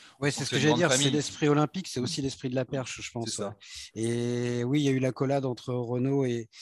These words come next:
Speaker 1: et Armand Duplantis, euh, quand il, euh, Duplantis a été assuré de l'or. Et puis, quand il a tenté ce record du monde, on a vu tous les autres qui avaient fini leur concours, qui étaient là, qui tapaient dans les mains, euh, comme, euh, comme de simples spectateurs presque. Ça, c'était quand même très, très chouette aussi.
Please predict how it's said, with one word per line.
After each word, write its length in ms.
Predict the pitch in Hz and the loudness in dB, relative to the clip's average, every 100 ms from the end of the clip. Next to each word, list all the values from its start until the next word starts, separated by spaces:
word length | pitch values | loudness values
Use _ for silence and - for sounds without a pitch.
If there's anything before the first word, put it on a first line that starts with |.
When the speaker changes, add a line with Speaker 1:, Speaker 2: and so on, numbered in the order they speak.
| - - - - | -20 -20 -20 -10
Speaker 1:
et 240 | 113 113 | -6 -4
Armand 220 | 113 123 | -2 -2
Duplantis, 600 | 123 123 127 120 147 135 117 | -2 -2 -2 -2 -4 -4 -2
euh, 160 | 117 | -2
quand 260 | 113 120 - | -4 -8 -6
il, 80 | 120 | -6
euh, 340 | 113 110 113 113 | -4 -6 -8 -10
Duplantis 420 | 117 120 - 127 | -8 -8 -8 -6
a 40 | 120 | -4
été 140 | 110 | -4
assuré 320 | 120 - 123 | -6 -4 -4
de 80 | 127 | 0
l'or. 180 | 170 165 | 2 2
Et 60 | 123 | 0
puis, 320 | - 135 127 _ _ | -2 -4 -4 _ _
quand 240 | - 170 147 | -6 -4 0
il 80 | |
a 80 | 135 | 0
tenté 260 | 131 139 151 | 0 -2 -2
ce 120 | - | 0
record 280 | 139 151 135 | 0 2 2
du 120 | 135 | 4
monde, 240 | 147 165 | 6 6
on 120 | 156 131 | 6 2
a 100 | 131 | 0
vu 300 | 147 170 175 _ - - _ _ | 0 -2 -4 _ -20 -20 _ _
tous 140 | - 147 | -6 2
les 220 | 147 139 | 4 6
autres 160 | 165 | 4
qui 100 | - | 4
avaient 160 | 135 131 | 0 0
fini 280 | - 147 151 | 0 2 4
leur 180 | 147 - | 2 2
concours, 480 | 143 - 165 175 | -2 2 0 0
qui 100 | - | -4
étaient 160 | 139 143 | -4 2
là, 220 | 147 170 | 4 2
qui 100 | - | 0
tapaient 220 | - 123 | -4 0
dans 100 | 143 | 2
les 140 | 139 143 | 4 6
mains, 340 | 151 160 160 | 6 6 4
euh, 140 | 131 127 | 4 2
comme, 260 | 147 139 | 0 0
euh, 240 | 131 131 127 - - - - | 0 0 -4 -8 -20 -18 0
comme 140 | 135 | 4
de 100 | 139 | 4
simples 380 | 139 170 160 160 | 6 4 6 2
spectateurs 640 | - 143 - 143 180 185 | 2 0 2 2 2 -2
presque. 480 | - 165 170 - 135 | -4 -4 -4 -2 -2
Ça, 160 | 120 147 | -2 -4
c'était 300 | - 117 123 | -6 -8 -4
quand 100 | 127 | -2
même 140 | 131 | -2
très, 160 | - 131 | -2 -6
très 160 | - | -4
chouette 280 | 127 - 127 | -4 -4 -4
aussi. 440 | 127 - 147 180 | -4 -4 -2 -4